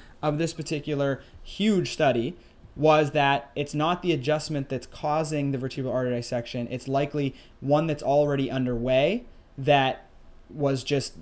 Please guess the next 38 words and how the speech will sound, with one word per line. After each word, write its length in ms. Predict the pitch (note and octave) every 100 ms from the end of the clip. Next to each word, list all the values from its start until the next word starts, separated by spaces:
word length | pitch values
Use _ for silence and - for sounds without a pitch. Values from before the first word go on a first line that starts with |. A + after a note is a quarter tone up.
| - -
is 260 | C3+ C3
just, 260 | C3+ C3 -
it 80 | B2+
was 120 | B2
gonna 160 | C#3+
happen 420 | C3 C#3 C3+ C3+ C3
regardless 480 | A#2+ C3 C3 C3
of 100 | B2+
where 300 | A#2+ B2+ C3
they 140 | B2+ B2
went 340 | A#2+ B2 B2
or 80 | A#2+
who 380 | A2+ A#2+ A#2+ A#2 - - -
they 380 | A#2+ A#2 A2 A2
saw. 400 | - A2+ F#2 C#2+ - - - - - -
So 120 | -
we 60 | E3
have 100 | A3+
to 80 | A#3
keep 200 | A#3 G3
all 160 | F3+
these 140 | F3 F3
things 220 | D3+ C#3
in 60 |
perspective. 520 | C3 - B2+ A#2 G#2 - - -
So 240 | - F#3+
to 140 | B2 C#3+
summarize, 480 | A3 A3 A3 G#3+ - - -
chiropractic 500 | G3 G#3 G3 G3 F3+
is 100 | D3
a 20 |
profession, 540 | C#3 G3+ A3+ - C4 - - - -
not 340 | D3 D#3+ D#3+ -
a 20 |
treatment. 540 | - - F#3 A#2+ - - - - - -
Chiropractors 560 | E3 F#3 F#3 F3 F3 F3
can 160 | E3
be 200 | C#3 B2+